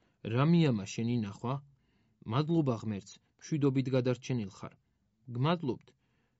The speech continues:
შენ ხომ ეშმაკებსაც დაუძვრები ხელიდან. კიდევ ხომ არ მიწყრები? მაშინ შენგანაც გავილანძღე, იმათგანაც გათახსირებული დავრჩი. ეხლა გიჩვენებ, რომ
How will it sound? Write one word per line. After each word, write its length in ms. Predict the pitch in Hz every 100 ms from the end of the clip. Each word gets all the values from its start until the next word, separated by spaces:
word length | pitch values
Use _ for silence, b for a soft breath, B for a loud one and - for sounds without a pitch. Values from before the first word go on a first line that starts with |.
| -
შენ 220 | - 127
ხომ 200 | 123 135
ეშმაკებსაც 600 | 127 - 135 123 127 131 -
დაუძვრები 540 | 131 143 131 117 95
ხელიდან. 500 | - 107 85 - - _ _ _ _ _ _ _ _ _ _ -
კიდევ 240 | 113 131 127
ხომ 200 | 139 139
არ 100 | 139
მიწყრები? 540 | 147 139 139 117 82 71 _ _ _ _ _ -
მაშინ 380 | 117 131 143 120
შენგანაც 560 | - 131 131 135 131 -
გავილანძღე, 640 | 127 131 131 117 - 95 - _ _ _ 143
იმათგანაც 600 | 165 165 139 135 107 -
გათახსირებული 840 | - 120 120 - 127 127 123 123
დავრჩი. 420 | 110 101 - - - _ _ _ _ _ _ _ -
ეხლა 280 | 131 - 147
გიჩვენებ, 460 | 147 147 151 127 107
რომ 200 | 117